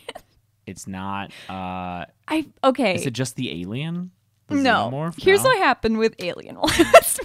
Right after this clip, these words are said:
Speaker 2: making this episode.
Speaker 1: Okay.
Speaker 2: Um, it's not the chest burster.
Speaker 1: Yeah.
Speaker 2: Because when you play that,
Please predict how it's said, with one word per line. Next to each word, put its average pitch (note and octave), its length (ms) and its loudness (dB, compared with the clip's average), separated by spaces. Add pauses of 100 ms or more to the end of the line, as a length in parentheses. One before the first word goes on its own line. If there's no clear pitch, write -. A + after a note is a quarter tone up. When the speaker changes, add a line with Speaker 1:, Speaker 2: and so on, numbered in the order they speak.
(200)
Speaker 2:
making D#4 340 0
this B3 160 -2
episode. - 540 -6
Speaker 1:
Okay. D3+ 420 0 (500)
Speaker 2:
Um, C#4+ 460 6 (1040)
it's A3+ 140 -2
not G3 200 0
the E4+ 60 -2
chest - 380 -6
burster. - 500 -12 (420)
Speaker 1:
Yeah. D#3+ 240 -6
Speaker 2:
Because G#3 680 0 (300)
when A3 120 0
you A3+ 120 0
play C4+ 260 2
that, G3+ 340 2